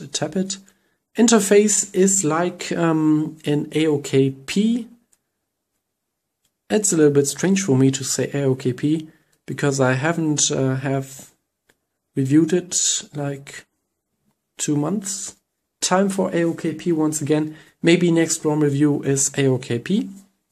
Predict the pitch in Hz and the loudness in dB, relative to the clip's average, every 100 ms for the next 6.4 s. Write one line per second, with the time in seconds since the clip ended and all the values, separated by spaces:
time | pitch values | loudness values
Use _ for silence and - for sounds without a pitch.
0 | _ _ _ _ _ _ _ - 165 190 | _ _ _ _ _ _ _ -4 2 2
1 | 196 190 190 180 175 - 156 156 151 156 | 2 -2 -2 -2 -2 -2 -2 0 2 2
2 | 156 160 151 151 143 139 147 147 151 - | 0 -4 -2 -2 -2 -2 -2 0 -2 -10
3 | _ _ _ _ _ _ 147 156 - 127 | _ _ _ _ _ _ 0 2 0 0
4 | 139 135 139 135 - 131 131 135 135 135 | 2 2 0 -4 -6 -4 -4 -2 -2 0
5 | 131 127 - 127 135 127 120 - - - | 0 0 -4 -4 -2 -2 -2 -4 -6 -4
6 | - 185 202 | 2 2 2